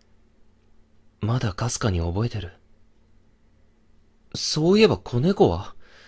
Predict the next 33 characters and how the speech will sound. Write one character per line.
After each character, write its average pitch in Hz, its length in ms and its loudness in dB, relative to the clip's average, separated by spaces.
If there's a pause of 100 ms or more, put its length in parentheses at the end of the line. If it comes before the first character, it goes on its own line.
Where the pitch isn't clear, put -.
(440)
一 165 120 2
緒 196 220 2
の 202 140 8
ベ 196 80 10
ッ 202 80 8
ド 180 120 6
で 123 120 4
寝 101 160 2
た 123 100 4
は 117 120 0
ず。 117 120 -2
あ 101 100 -2 (2000)
れ？ 139 160 -8 (1400)
背 - 420 -6
中 131 320 -4
が 127 100 -4
温 104 200 -6 (280)
か 104 180 -8
い。 - 140 -20 (2000)
え、 196 120 8 (960)
い 175 200 2
つ 240 220 2
の 254 120 12
間 254 140 12
に 233 200 2 (300)
帰 220 300 2
っ 220 40 2
て - 200 6
き - 100 0
た 143 140 2
の？ 110 160 0 (1400)
さ - 440 -6
っ - 80 -14